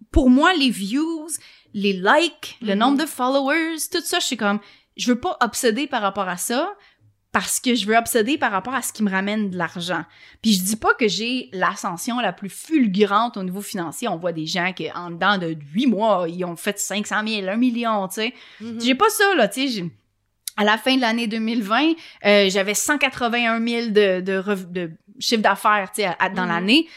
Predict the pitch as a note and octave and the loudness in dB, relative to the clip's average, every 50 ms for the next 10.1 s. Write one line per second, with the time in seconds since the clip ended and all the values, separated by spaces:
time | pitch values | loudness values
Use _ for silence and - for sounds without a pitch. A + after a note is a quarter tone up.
0 | - - - - - G#3+ G#3+ - - - - D#4+ G4 G4+ D4+ G#3 F3 G3+ G3+ - | -20 -10 -10 -10 -4 0 0 0 0 2 2 4 4 4 2 0 -2 -4 -2 -2
1 | A3+ A3+ - E4+ D#4+ C4+ - F#3 - - G#3 F#3+ F#3+ G#3+ A#3+ B3 C4+ B3+ B3+ B3 | -2 0 2 2 2 2 0 -4 0 2 2 2 4 4 4 6 6 4 4 2
2 | A#3 B3 D#4 E4 C4+ B3 A#3 A3 - A#3 A3+ - A3+ G#3+ - A3 A3 A3 A#3 F#3+ | -4 -2 -2 0 2 2 0 0 -2 -4 -2 -2 -4 -2 -2 -4 -4 -4 -6 -6
3 | F#3+ - B3 A#3+ F#3 - - - G3 A3 C4+ - - - - - - - A#3 A#3 | -4 -4 -2 -2 -2 -4 -4 -4 -4 -4 -6 -8 -14 -20 -20 -18 -14 -10 -10 -8
4 | A3 A3 A3+ - A3 A#3 A#3 B3 - A#3 - - - A3+ A3 A#3 A#3 F3+ G3 A3+ | -6 -6 -4 -4 -4 -4 -4 -4 -4 -4 -4 -4 -6 -6 -2 -2 0 0 0 -2
5 | A3 G#3+ F#3+ - F3+ - - - E3+ F#3+ G3 G3 F#3+ F3+ F#3+ F#3+ F#3 F3 - - | -4 -4 -6 -10 -10 -8 -4 -2 -2 -2 -4 -6 -12 -12 -12 -12 -8 -8 -4 0
6 | A#3 F#3+ B3 F#4 G#4 G4+ C4+ G3+ - - - - - - - - - - - G3+ | 2 4 4 4 4 4 2 2 2 0 -4 -12 -14 -16 -16 -16 -16 -16 -8 -6
7 | G3+ G3+ G#3 - _ _ F#3+ _ _ _ _ - A#3 G#3+ A3 A3+ A3+ A3 - _ | -4 -4 -4 -8 _ _ _ _ _ _ _ -4 0 2 2 2 2 0 -4 _
8 | _ _ _ _ _ _ _ _ _ _ _ _ _ _ _ - - - - - | _ _ _ _ _ _ _ _ _ _ _ _ _ _ _ -6 -4 -2 -2 0
9 | - B3 - - B3 G#3 G#3+ G#3 - A#3+ B3 - A#3+ A#3 A3+ A3+ A3+ A3 G3 F#3 | 0 0 0 0 0 -2 -4 -2 -2 -2 0 0 0 0 0 2 0 2 2 2
10 | - - | 0 -2